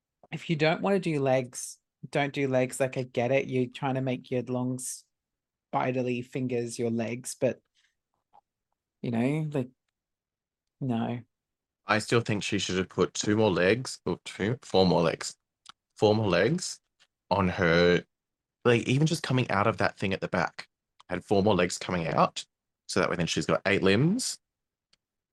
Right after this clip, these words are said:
Speaker 2: and perfect, done. Would have
Speaker 1: We'll, we'll get to it, but I think the best spidery queen we had was Robin, but we'll get there in a second.
Speaker 2: Mm.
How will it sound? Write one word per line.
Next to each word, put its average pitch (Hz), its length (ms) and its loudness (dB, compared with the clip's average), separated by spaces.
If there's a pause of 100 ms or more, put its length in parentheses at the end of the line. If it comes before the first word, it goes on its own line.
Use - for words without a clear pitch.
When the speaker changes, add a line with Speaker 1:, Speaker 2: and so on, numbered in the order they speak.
(580)
Speaker 2:
and 92 160 -2 (460)
perfect, - 560 0
done. 92 240 4 (260)
Would 101 140 4
have 104 100 8
Speaker 1:
We'll, - 160 4 (200)
we'll 185 260 4
get 175 240 0
to 151 100 -2
it, 120 120 0
but 139 80 -2
I 143 100 2
think 147 380 -6
the 135 80 -6
best 131 500 -4
spidery 117 920 -2 (220)
queen 127 240 -4
we 120 100 -4
had 113 300 -4
was 117 760 -4
Robin, 123 460 -4 (720)
but 123 200 -2
we'll 117 100 -6
get 110 140 -4
there 117 120 -2
in 120 80 -4
a 117 40 -6
second. - 280 -8 (480)
Speaker 2:
Mm. 90 200 -6